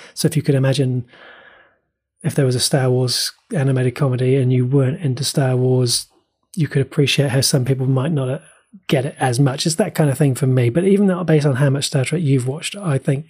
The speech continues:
you would get a lot out of this. So I'm a hundred percent recommending Star Trek Lower Decks Season two, ten episodes. They're twenty-five minutes each. It's a real easy watch on Amazon Prime.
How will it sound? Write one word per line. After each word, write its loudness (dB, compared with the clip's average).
you 2
would -2
get -2
a 2
lot 4
out 2
of 2
this. -2
So 0
I'm -2
a -2
hundred 0
percent -2
recommending -2
Star -2
Trek -6
Lower -2
Decks -4
Season 2
two, 2
ten 0
episodes. -2
They're 0
twenty-five 0
minutes -2
each. -4
It's -10
a -2
real 0
easy -2
watch -4
on -4
Amazon -2
Prime. -2